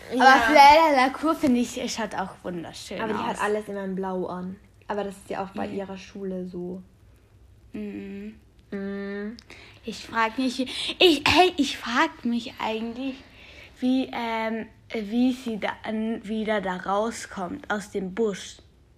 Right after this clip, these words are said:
Speaker 1: Aus welchem Busch?
Speaker 2: Aus dem Busch.
Speaker 1: Ah ja, da wird sie wahrscheinlich einfach gerettet. Von irgendjemandem.
Speaker 2: Mann, und von wem?
Speaker 1: Ja, das weiß ich auch nicht.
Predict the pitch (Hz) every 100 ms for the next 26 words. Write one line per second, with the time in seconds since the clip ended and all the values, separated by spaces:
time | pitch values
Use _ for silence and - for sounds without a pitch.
0 | - - - - 190 208 185 208 226 -
1 | - - - 226 - 285 262 302 330 269
2 | 269 262 220 208 214 208 214 220 214 226
3 | 220 226 214 208 208 - 208 214 220 208
4 | 190 185 - _ - _ - _ _ _
5 | _ _ - - _ - - 202 208 202
6 | 190 185 185 196 190 196 - _ - -
7 | _ _ _ - _ - 226 220 202 226
8 | 214 226 214 208 220 226 240 269 269 -
9 | _ _ _ _ - 202 196 262 302 349
10 | 427 330 233 196